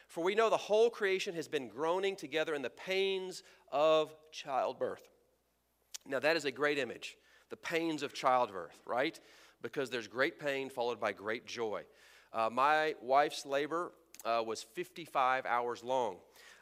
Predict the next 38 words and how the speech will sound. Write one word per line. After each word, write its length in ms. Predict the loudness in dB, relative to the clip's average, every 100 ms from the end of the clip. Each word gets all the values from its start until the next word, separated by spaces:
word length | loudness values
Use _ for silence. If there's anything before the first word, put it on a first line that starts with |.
| 6
Um, 520 | 8 8 8 6 0
I 220 | 6 8 8
was 160 | 4
in 80 | 0
the 80 | 0
delivery 360 | 0 0 0
ward. 220 | 0 0 0
We 120 | 0
were 100 | 2
in 60 |
the 60 | 0
delivery 260 | 0 0 0
ward 200 | -2 -2
for 140 | -4
a 100 | -4
very 400 | 0 2 2 2
long 400 | 0 0 0 0
time. 400 | 4 6 6 2 -8 -20 _ _ -20 -8 -2
And 60 |
if 60 | 0
you're 80 | 2
in 40 |
the 60 | 4
delivery 220 | 4 4
ward 120 | 4
for 100 | 2
a 40 |
very 140 | 0 2
long 160 | 0
time, 260 | 0 0 0
you 140 | 0
overhear 320 | -2 0 0 0
a 60 |
lot 200 | 2 2
of 140 | 2 -4 -10
women 400 | -4 -2 -2 -2
giving 320 | -2 -2 2
birth, 500 | 4 4 2 -4